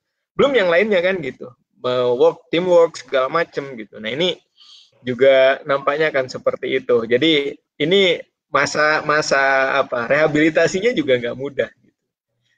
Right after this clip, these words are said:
Nah, ini juga perlu waktu dan perlu metode yang paling tepat gitu. Nanti ada P R berikutnya ya. <laughs> Jadi kita mengkaji lagi setelah lockdown ini mau ngapain nih gitu aktivitasnya. Terutama yang udah,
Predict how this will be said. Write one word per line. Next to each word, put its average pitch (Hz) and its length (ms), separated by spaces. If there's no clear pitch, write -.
Nah, - 160
ini 139 80
juga 120 240
perlu 120 320
waktu 151 240
dan 127 160
perlu 123 240
metode 135 320
yang 120 320
paling 110 180
tepat 113 380
gitu. - 240
Nanti 190 500
ada 147 600
P - 80
R 160 160
berikutnya 139 560
ya. 113 140
<laughs> - 880
Jadi 151 140
kita 165 240
mengkaji 151 480
lagi 170 480
setelah 143 400
lockdown 143 480
ini 175 320
mau 139 80
ngapain 151 480
nih 120 240
gitu - 160
aktivitasnya. 117 640
Terutama 135 400
yang 143 240
udah, 139 320